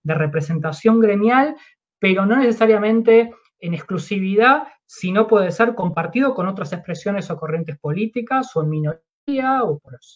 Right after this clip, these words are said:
por alianzas, o por elecciones que reparten cargos, o, o lo que fuera.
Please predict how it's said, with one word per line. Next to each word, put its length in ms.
por 140
alianzas, 580
o 60
por 140
elecciones 500
que 80
reparten 480
cargos, 480
o, 220
o 100
lo 100
que 120
fuera. 500